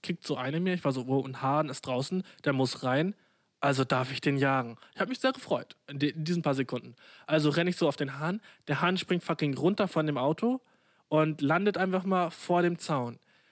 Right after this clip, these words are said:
Und genau als er vor dem Zaun gelandet, vor dem Zaun außerhalb des Zauns. Und landet da, ne? Und genau in dem Moment kommt einfach der Hund von meiner Freundin,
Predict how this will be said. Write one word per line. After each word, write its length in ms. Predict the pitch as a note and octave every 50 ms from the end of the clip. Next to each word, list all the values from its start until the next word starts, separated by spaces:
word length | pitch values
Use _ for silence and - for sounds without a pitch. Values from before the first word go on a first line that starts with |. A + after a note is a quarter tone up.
| _ _ _
Und 180 | - D#3+ D#3 C3+
genau 220 | D#3+ E3+ F#3 G3+
als 160 | G#3 G#3+ -
er 80 | G3 F3
vor 200 | - - F#3 F#3+
dem 140 | G3 F#3+ -
Zaun 220 | - F#3+ F3+ E3+
gelandet, 320 | D#3+ D#3 E3 F#3 E3+ - - _ -
vor 140 | - G3+ G3
dem 120 | G3+ F#3+
Zaun 220 | - G#3 G3 F3 - _
außerhalb 440 | - F#3+ G3+ - - D3+ C3+ C3 -
des 180 | - B2 -
Zauns. 400 | - - B2+ A#2 - _ - - _ _ _ _ _ _ _ _ _ _ _
Und 80 | - D3+
landet 380 | D#3 F3+ G3 G#3+ G#3 E3+ -
da, 140 | - A#2 A#2
ne? 320 | A#2+ B2 B2 C#3 E3+ G#3 - _ _ _ _ _ _ _ _ _
Und 380 | - D3+ D#3 D#3+ D#3 D#3 D3 -
genau 240 | - D#3+ F3+ G3+ G#3
in 80 | G3
dem 120 | F3+ G#3+ A3
Moment 360 | G#3+ G3+ G3 G#3 G#3+ G#3 -
kommt 220 | - - F#3 E3
einfach 180 | E3 E3 F3 E3
der 240 | - D3+ C#3 - -
Hund 220 | G3+ A#3 C4 -
von 180 | - - C#3+ B2+
meiner 220 | B2 A#2+ B2 B2
Freundin, 480 | - - A#2+ A#2 A#2 B2 C3+ D#3+ F#3+